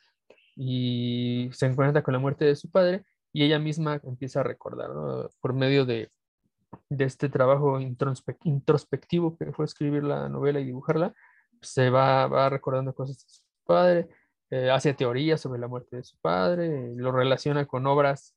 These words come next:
literarias que a su padre le gustaban, porque su padre era un, pues, un intelectual, un inteligente, como diría Homer Simpson. Este, y, pero lo importante en este caso, como aparte de que la novela sí es muy buena, eh,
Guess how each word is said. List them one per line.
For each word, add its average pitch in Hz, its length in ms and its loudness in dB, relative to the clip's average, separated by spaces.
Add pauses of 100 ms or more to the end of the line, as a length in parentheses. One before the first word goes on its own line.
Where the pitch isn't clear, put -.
(240)
literarias 135 580 0
que 120 320 -6
a 117 80 -4
su - 140 -16
padre 131 240 4
le 123 80 -2
gustaban, 147 380 -2
porque 139 140 -12
su - 100 -20
padre 123 280 0
era 120 280 -6 (380)
un, 139 420 -8 (760)
pues, 143 240 -4
un 151 120 0
intelectual, 147 760 0 (400)
un 139 140 -8
inteligente, 135 680 -8
como 127 180 -8
diría 139 280 -6
Homer 143 280 -12
Simpson. 160 380 -10 (680)
Este, 123 500 -4 (1400)
y, 156 220 2
pero 160 160 6
lo 165 60 8
importante 190 420 4
en 180 100 2
este 180 220 -2
caso, 175 420 -2 (140)
como 139 200 -2
aparte 160 340 0
de 143 100 -2
que 131 80 -6
la 120 160 -4
novela 135 300 -2
sí 139 100 -6
es 139 160 -6
muy 139 80 2
buena, 131 240 0
eh, 127 280 -4